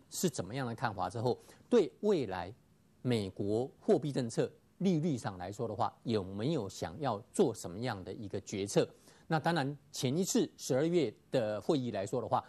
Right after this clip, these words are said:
是预估说可能也许是在四月以后，那么六月啦，或者是七月，或者什么时候会去宣布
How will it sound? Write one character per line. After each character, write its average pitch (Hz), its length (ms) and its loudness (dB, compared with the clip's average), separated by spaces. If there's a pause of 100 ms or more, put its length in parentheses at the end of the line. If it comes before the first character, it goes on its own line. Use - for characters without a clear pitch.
(120)
是 - 240 -2
预 190 180 2
估 147 220 2
说 143 260 2 (220)
可 - 160 -6
能 95 180 -6
也 104 160 0
许 110 240 -4
是 - 140 -6
在 127 240 0 (160)
四 - 260 2
月 175 160 4
以 92 220 0
后， 160 260 2 (140)
那 131 100 -4
么 101 140 -2
六 143 220 4
月 143 160 2
啦， 104 180 -2
或 139 140 -2
者 117 100 -4
是 117 160 -8
七 - 240 -6
月， 131 220 2
或 - 160 -2
者 113 100 -2
什 110 120 -4
么 101 100 -6
时 123 100 -4
候 120 100 2 (240)
会 147 200 4
去 120 280 -4
宣 139 440 0
布 160 200 0